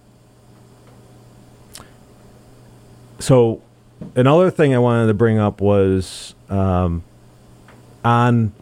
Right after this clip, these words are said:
mass dot gov, there are the, um,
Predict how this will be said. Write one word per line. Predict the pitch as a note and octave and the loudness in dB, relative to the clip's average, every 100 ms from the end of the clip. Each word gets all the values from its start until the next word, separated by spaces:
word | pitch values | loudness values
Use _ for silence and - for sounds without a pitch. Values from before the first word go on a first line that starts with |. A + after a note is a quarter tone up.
| _ - | _ -2
mass | A#2 A2 G#2+ | 0 0 -2
dot | - G2+ D#2 | -2 -2 -2
gov, | F2 G#2 G2 F2+ E2 _ _ _ - | -2 0 0 -2 -6 _ _ _ -4
there | G2+ G2 F2+ | 0 2 2
are | G2 G2+ | 2 2
the, | F#2 F#2+ F#2 F2+ D#2+ _ _ _ - | 0 0 0 -2 -4 _ _ _ -6
um, | F#2 F2 E2+ E2+ | -2 0 0 -2